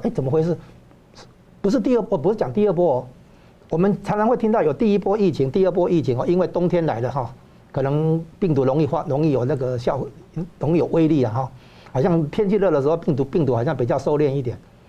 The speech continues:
不是因为气-，气候-，气温的关系哦。是什么原因呢？我们要做一个最坏的假设，就是什么叫疫情常态化？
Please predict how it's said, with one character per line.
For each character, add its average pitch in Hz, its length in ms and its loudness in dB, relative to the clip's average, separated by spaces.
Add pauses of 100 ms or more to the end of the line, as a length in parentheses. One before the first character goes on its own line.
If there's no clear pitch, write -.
(200)
不 196 100 0
是 233 140 2
因 233 100 2
为 202 160 2 (120)
气-， 214 240 0
气 220 240 0
候-， 208 160 -2
气 220 160 0
温 196 120 2
的 151 100 2
关 151 200 -2
系 143 160 0
哦。 110 100 -2 (720)
是 202 80 0
什 147 120 0
么 131 100 0
原 139 140 2
因 156 100 2
呢？ 123 140 -2 (300)
我 143 80 -2
们 165 80 2
要 175 60 2
做 165 140 2
一 - 20 -2
个 143 100 0
最 185 200 0
坏 147 120 2
的 127 80 0
假 127 220 -2
设， 139 200 -6 (720)
就 175 120 0
是 185 140 0 (140)
什 - 160 -4
么 180 60 2
叫 208 120 0
疫 226 140 2
情 151 140 0
常 139 160 -2
态 147 120 2
化？ 147 200 -2